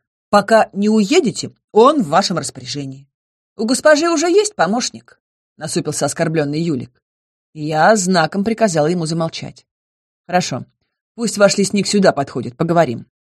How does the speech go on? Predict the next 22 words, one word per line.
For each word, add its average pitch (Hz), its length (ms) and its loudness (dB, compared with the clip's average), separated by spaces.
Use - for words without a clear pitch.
Я 175 400 2
правильно 254 520 4
понимаю, 170 520 2
это 170 460 2
он 302 160 -4
письмо 175 280 -6
написал?" 131 460 -8
"Какое? 139 440 -4
У 214 100 -2
нас 262 280 4
кто 294 380 0
только 269 300 2
писем 214 360 0
не 202 100 0
писал. 147 320 -4
Я 190 240 4
самолично 262 800 2
три 233 180 4
штуки - 340 2
отправил". 135 500 -4
"Ваш 165 460 0
лесник, 185 560 -6